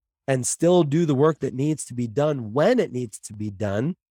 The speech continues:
and the reason why I say when it needs to be done is because I strongly believe that, and an, am, am an advocate for rest time, honoring the balance in your life. So I do not promote,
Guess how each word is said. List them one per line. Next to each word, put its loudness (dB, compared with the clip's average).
and -2
the 2
reason 4
why 4
I 0
say 2
when 2
it 0
needs -6
to -8
be -4
done -2
is -6
because -4
I -2
strongly 2
believe 0
that, -4
and 4
an, -2
am, -2
am -2
an -6
advocate -2
for 2
rest -2
time, -4
honoring 0
the -6
balance -2
in -4
your 0
life. -4
So 0
I 0
do -4
not -6
promote, -2